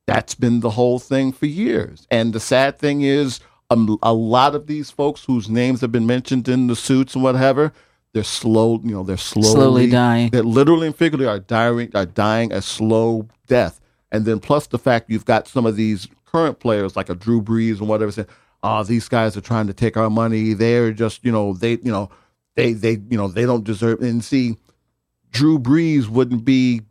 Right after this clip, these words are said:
Speaker 1: getting overpaid
Speaker 2: Right.
Speaker 1: now
Speaker 2: If it weren't
Speaker 1: if
Speaker 2: for
Speaker 1: it weren't
Speaker 2: those
Speaker 1: for the
Speaker 2: guys
Speaker 1: guys that laid
Speaker 2: taking
Speaker 1: the
Speaker 2: those hits.
Speaker 1: foundation for it. And
Speaker 2: Yeah.
Speaker 1: see, there has been my biggest problem with the N F L. What we're seeing happening with the Kaepernick thing and some of the other things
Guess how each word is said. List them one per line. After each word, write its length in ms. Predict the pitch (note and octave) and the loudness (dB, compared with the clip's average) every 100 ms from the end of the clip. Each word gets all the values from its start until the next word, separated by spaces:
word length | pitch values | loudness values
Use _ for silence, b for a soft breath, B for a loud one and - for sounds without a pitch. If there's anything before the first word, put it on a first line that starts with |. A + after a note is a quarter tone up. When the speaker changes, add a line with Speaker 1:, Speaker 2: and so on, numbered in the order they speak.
| _ _ | _ _
Speaker 1:
getting 280 | F3 D#3 C3+ | -2 0 2
overpaid 720 | B2+ B2 G#2+ - A2+ G2+ F#2+ F#2+ | 4 4 2 2 2 2 0 4
Speaker 2:
Right. 400 | C#3+ C3 A2+ - | 6 6 4 2
Speaker 1:
now 180 | A#2+ D3 | 2 4
Speaker 2:
If 120 | D3+ | 6
it 100 | D3+ | 4
weren't 320 | C#3 D3+ C3 | 4 4 2
Speaker 1:
if 60 | B2 | 4
Speaker 2:
for 80 | |
Speaker 1:
it 20 | C3 | 4
weren't 60 | |
Speaker 2:
those 260 | C#3+ D3+ C#3+ | 6 6 4
Speaker 1:
for 60 | D3 | 4
the 60 | |
Speaker 2:
guys 180 | C3+ A#2+ | 4 4
Speaker 1:
guys 360 | A#2+ A#2+ A#2+ - | 2 2 0 -2
that 200 | B2+ B2+ | -4 -2
laid 240 | A#2+ A2+ | 0 4
Speaker 2:
taking 240 | D#3 C#3+ | 4 6
Speaker 1:
the 60 | C#3 | 4
Speaker 2:
those 180 | C3+ B2+ | 4 6
hits. 480 | E3 C3+ C3+ A2+ - | 6 6 2 -2 2
Speaker 1:
foundation 560 | D3 D#3 D#3+ B2+ G#2+ | 2 2 -2 -6 -8
for 340 | F#2+ D#3 E3 G#2+ | -8 -2 -2 -2
it. 120 | - | -4
And 160 | A#2 C3 | 0 2
Speaker 2:
Yeah. 140 | A#2+ | 4
Speaker 1:
see, 140 | B2 | 4
there 360 | A#2 A2 C3+ C#3+ | 2 2 4 4
has 140 | D3 | 2
been 280 | - C3+ B2+ | 2 0 2
my 280 | B2 B2 C3 | 4 2 2
biggest 480 | A2+ B2 A2+ G#2+ - | 0 0 0 -4 -2
problem 500 | A#2+ A2 G#2+ G#2+ G#2+ - _ _ | 2 2 0 -4 -6 -10 _ _
with 200 | A2+ A#2 | -2 0
the 160 | A2 G#2+ | 0 0
N 100 | G#2 | 0
F 160 | G2 | -2
L. 240 | A2 F#2 F2+ | -2 -2 0
What 240 | G2 B2+ | 2 2
we're 160 | C#3 D#3+ | 2 -4
seeing 360 | - E3 D#3 | -2 0 0
happening 640 | C#3 C#3+ C#3 - B2+ B2 A#2 | 0 -2 -2 -2 -2 0 0
with 200 | A2 - | 0 -2
the 80 | G2+ | -2
Kaepernick 520 | C3+ C3 C3 B2+ A#2 | 0 0 0 -2 -4
thing 420 | C3 B2 B2 A#2+ | -4 -2 -2 -2
and 120 | G#2 | -4
some 200 | - A#2+ | -2 -2
of 80 | A2+ | 0
the 80 | A2+ | 0
other 220 | B2 A#2+ | 0 0
things 340 | A#2 B2 B2+ | -2 -2 -2